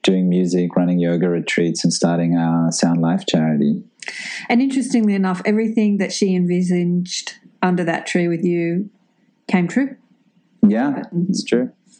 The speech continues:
Speaker 2: So that's what was happening in this beautiful song that you've put out called You Gave Me You.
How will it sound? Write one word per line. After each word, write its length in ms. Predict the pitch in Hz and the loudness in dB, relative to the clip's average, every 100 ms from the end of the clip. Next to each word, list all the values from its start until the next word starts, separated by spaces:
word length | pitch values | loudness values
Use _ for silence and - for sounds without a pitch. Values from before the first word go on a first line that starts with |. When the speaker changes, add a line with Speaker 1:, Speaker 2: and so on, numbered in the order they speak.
| _ - - | _ -20 -16
Speaker 2:
So 160 | - 233 | -2 0
that's 260 | 233 294 - | 0 -2 -4
what 160 | 294 | -2
was 160 | 262 226 | -2 0
happening 460 | 247 247 220 208 | -2 0 0 2
in 140 | 208 202 | 2 0
this 180 | 190 - | -2 0
beautiful 440 | 220 233 226 214 | 0 2 0 -2
song 580 | 214 190 175 175 175 180 185 | 0 0 0 -2 -2 -2 0
that 220 | 180 180 | 0 0
you've 380 | 180 175 175 - - | 0 0 -4 -4 0
put 100 | 196 | 0
out 280 | 175 - - | 0 -4 -4
called 360 | 202 185 180 | 0 0 0
You 180 | 170 190 185 | 0 0 0
Gave 380 | 185 190 190 | 0 0 0
Me 140 | 196 170 | 0 0
You. 540 | 156 180 190 156 175 | 0 0 0 -2 -4